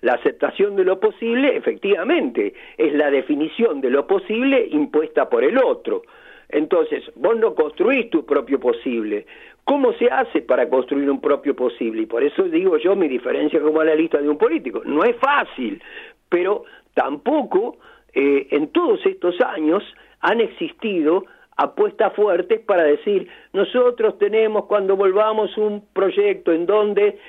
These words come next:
eh, vamos a estatizar la hidrovía del Paraná, vamos a recuperar las empresas agropecuarias, y lo vamos a hacer con conflicto porque la política es conflicto. Entonces, para,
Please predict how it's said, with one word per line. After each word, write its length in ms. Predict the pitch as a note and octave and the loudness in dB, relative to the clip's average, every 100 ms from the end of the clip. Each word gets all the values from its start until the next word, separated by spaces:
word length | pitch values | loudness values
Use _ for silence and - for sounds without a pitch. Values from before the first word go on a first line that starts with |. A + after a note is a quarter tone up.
| - - - | -20 -20 -4
eh, 420 | D#3+ E3 D#3+ D#3 D#3 | 0 4 4 0 -2
vamos 460 | D3+ A3 A#3 G#3 - | -2 0 2 0 0
a 140 | G#3 | 0
estatizar 800 | A3 A3 G#3 E3+ - G#3+ G#3+ A3 | 0 -2 -2 -6 -2 2 2 4
la 180 | F3+ F#3 | 4 4
hidrovía 580 | F#3+ G3+ F#3 F3 G#3 G3+ | 4 4 2 2 2 2
del 180 | F#3+ F3 | 0 0
Paraná, 580 | F3 E3+ F3 D#3 A2 - - - - | 2 2 2 0 0 -6 -20 -16 -2
vamos 420 | F#3+ A3 A3 G3 | 0 2 0 0
a 80 | F#3+ | 0
recuperar 580 | F3 F3+ F3+ F#3 G#3 | 0 0 2 2 4
las 220 | G#3 G3+ - | 2 0 -2
empresas 500 | F3+ F3+ F#3+ G3+ F#3 | -2 -2 0 0 0
agropecuarias, 800 | E3+ E3+ E3+ F3 F3 F#3+ E3+ B2+ | 0 2 2 0 0 2 2 0
y 40 | C#3 | 0
lo 100 | F3 | 0
vamos 320 | B3+ D4 A#3 | 0 0 0
a 60 | A3+ | 0
hacer 380 | A3+ A#3 B3+ | 0 -2 -2
con 180 | - A3 | -2 0
conflicto 680 | F3+ D#3 A3 B3 G#3+ - G#3 | 0 0 0 0 0 -2 -2
porque 480 | D#3+ C3 E3+ A3 A3+ A3 - | -4 -2 0 0 -2 -12 -8
la 180 | - A2+ | -4 -4
política 440 | - D3 C#3+ E3 A#2+ | -2 -4 -2 -2 -2
es 40 | |
conflicto. 720 | - A2 A3+ B3 F3+ - G2+ - - - - | -2 -4 0 0 0 -2 -4 -4 -18 -14 -10
Entonces, 420 | B2 C#3 C#3+ F#3+ | -4 -2 0 -2
para, 360 | - C#3 C#3 | -2 0 -2